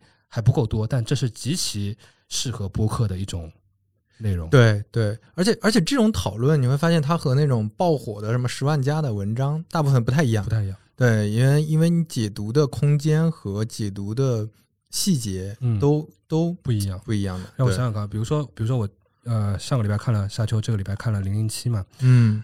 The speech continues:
Speaker 1: 我去看完《零零七》之后，我是一定是想要去看什么呢？我先去看豆瓣。
Speaker 2: 嗯。
Speaker 1: 呃，我在豆瓣里面，比如说看到，呃，豆瓣然后还有三个地方，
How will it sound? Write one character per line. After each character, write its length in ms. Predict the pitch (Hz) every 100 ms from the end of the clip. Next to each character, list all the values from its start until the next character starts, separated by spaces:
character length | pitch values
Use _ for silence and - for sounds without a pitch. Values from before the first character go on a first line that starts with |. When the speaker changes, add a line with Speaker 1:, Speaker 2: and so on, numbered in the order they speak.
| -
Speaker 1:
我 100 | 117
去 220 | - 196
看 200 | 185 180
完 100 | 143
《零 80 | 123
零 100 | 120
七》 140 | -
之 80 | 120
后， 60 | 113
我 140 | 95
是 300 | - 147 - -
一 120 | 117
定 140 | 180
是 140 | 160 123
想 180 | 101
要 120 | 90 101
去 200 | 117 104 _ -
看 180 | - 120
什 80 | 92
么 60 |
呢？ 80 | 95
我 80 | 98
先 160 | -
去 80 | 151
看 100 | 127 113
豆 160 | 107
瓣。 180 | 95 95 _ _ -
Speaker 2:
嗯。 360 | 127 117 104 110
Speaker 1:
呃， 100 | 117
我 80 | 107
在 140 | 143
豆 100 | 143
瓣 140 | 143 135
里 40 |
面， 80 | 107
比 60 | 95
如 60 |
说 80 | 92
看 180 | - 120
到， 280 | 104 92 92 _ _ -
呃， 80 |
豆 120 | - 170
瓣 100 | 139
然 80 |
后 120 | 135 127
还 80 |
有 80 | 131
三 180 | - 160
个 80 | 143
地 80 | 98
方， 180 | 92